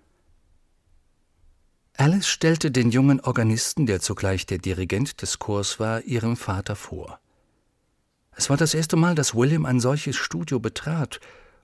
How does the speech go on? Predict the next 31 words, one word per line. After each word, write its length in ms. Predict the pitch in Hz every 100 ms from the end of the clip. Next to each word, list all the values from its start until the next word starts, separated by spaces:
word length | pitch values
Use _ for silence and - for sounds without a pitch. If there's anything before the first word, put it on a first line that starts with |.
| _
und 400 | 127 127 123 -
dieses 320 | 170 165 160
befand 400 | - 120 147 151
sich 220 | 156 123 120
entweder 400 | 117 135 131 123
in 120 | 113
der 120 | 110
Mendelssohn 680 | 113 131 156 151 - 170 -
oder 240 | 131 131
in 100 | 127
der 140 | 131
Jane 320 | 127 143 151 139
Street. 580 | - 95 85 80 - - _ _ _ _ _ _ _ _ -
Damals, 360 | 95 90 90 101
erklärte 400 | - 110 104 104
Alice, 340 | 110 107 -
führte 380 | - 143 135 -
eine 200 | 120 -
Eisenbahnbrücke 840 | 135 139 135 131 135 120 139 -
über 180 | 120 123
den 140 | 120
Leith 380 | 117 156 147 -
Walk, 440 | 104 95 98 98 - - - - - -
der 120 | 120
die 100 | 117
Mendelssohn 600 | 135 160 180 160 - 165
und 320 | 120 117 -
die 100 | 104
Jane 300 | 101 113 117
Street 400 | 117 - 110 107
verband. 580 | - 117 135 131 90 -